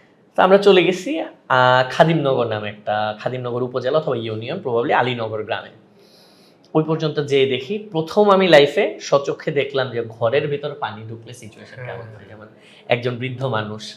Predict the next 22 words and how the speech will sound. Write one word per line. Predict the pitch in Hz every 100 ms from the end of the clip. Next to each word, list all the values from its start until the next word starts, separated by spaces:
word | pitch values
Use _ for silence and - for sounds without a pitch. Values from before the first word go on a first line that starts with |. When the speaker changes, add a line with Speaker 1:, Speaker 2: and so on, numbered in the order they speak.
| -
Speaker 1:
আর | 107
একজন, | 104 107 107 104
ওনার | 113 113 113
ওয়াইফও | 110 117 135 156
বৃদ্ধ, | 160 151
উনিও | 143 120 117
বৃদ্ধ, | 110 - - 92 _ - - _ 123
দুইজন | 135 135 135
একদম | 117 120 127 123
কাঁপতেছে | - - - 131 135
থরথর | 131 - 120
করে, | 117 113
ঘরের | 110 113 120
ভিতরে | 117 117
পানি, | 113 117
বিছানার | 117 170 202 170 143
উপরে | 123 110
পানি। | 104 - - _
Speaker 2:
হুম। | 151 - - - -
Speaker 1:
আমি | 185 190
এটা | 202
যে, | 196